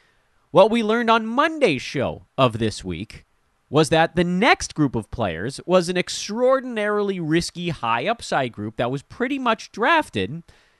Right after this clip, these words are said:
in that kind of eleven through twenty-four, five range,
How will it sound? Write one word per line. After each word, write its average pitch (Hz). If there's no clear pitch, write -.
in 151
that 147
kind 156
of 139
eleven 151
through 156
twenty-four, 156
five 165
range, 180